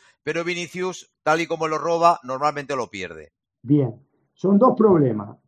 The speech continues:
Speaker 2: Quitar la pelota es el pri-, primer problema principal. Si vos tenés un, un, tres o cuatro futbolistas que quitan la pelota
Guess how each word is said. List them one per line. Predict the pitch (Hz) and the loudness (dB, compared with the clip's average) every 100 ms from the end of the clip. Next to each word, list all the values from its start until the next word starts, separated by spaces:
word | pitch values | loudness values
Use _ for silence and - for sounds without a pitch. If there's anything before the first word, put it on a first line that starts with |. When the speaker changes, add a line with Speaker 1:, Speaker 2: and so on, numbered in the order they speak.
| _ _ _ _ - | _ _ _ _ -8
Speaker 2:
Quitar | 151 143 254 | -6 -2 2
la | 247 220 | 2 4
pelota | 202 262 - 240 208 | 4 2 2 2 4
es | 175 | 2
el | - _ _ _ | -2 _ _ _
pri-, | 143 147 | -4 -4
primer | - 151 175 202 | -2 -2 0 -2
problema | 202 185 190 196 156 | 0 2 4 4 2
principal. | 160 160 - 143 139 123 | 2 0 0 -2 0 -4
Si | - | -2
vos | 196 233 | -2 0
tenés | 208 208 202 | 0 0 0
un, | 185 180 - | 0 -4 -6
un, | 170 165 165 160 151 143 - _ _ _ _ _ _ _ | -2 0 -2 -2 -4 -6 -10 _ _ _ _ _ _ _
tres | 180 220 208 175 | 2 2 4 0
o | 156 | 0
cuatro | 196 202 180 | 0 0 -2
futbolistas | - 156 147 151 160 143 - 110 95 _ _ _ _ _ _ _ _ | 0 0 2 4 4 2 -2 -12 -14 _ _ _ _ _ _ _ _
que | 160 151 | 0 2
quitan | - 277 240 190 | 4 4 4 4
la | 175 143 | 4 2
pelota | 156 190 226 208 151 120 | 0 2 0 0 -4 -4